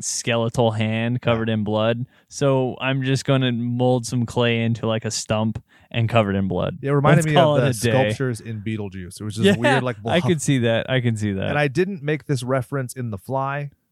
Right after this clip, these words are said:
Speaker 2: but I have to make it now. When the creature gets teleported, he's like,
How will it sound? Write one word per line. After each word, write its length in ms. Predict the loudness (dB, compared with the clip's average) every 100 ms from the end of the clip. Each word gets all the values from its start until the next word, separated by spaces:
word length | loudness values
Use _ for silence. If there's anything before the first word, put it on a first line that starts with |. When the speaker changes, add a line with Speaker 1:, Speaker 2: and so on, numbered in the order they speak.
| _
Speaker 2:
but 80 | -6
I 80 |
have 260 | -4 -4 -4
to 80 | -6
make 240 | -6 -6
it 80 | -8
now. 460 | -8 -6 -6 -6 -10 _ _ _ -14
When 420 | -8 -6 -6 -12 -20 -14
the 140 | -8 -6
creature 420 | 0 0 2 -2
gets 180 | -2 -4
teleported, 760 | 0 0 0 2 4 4 0
he's 180 | 0 0
like, 140 | -2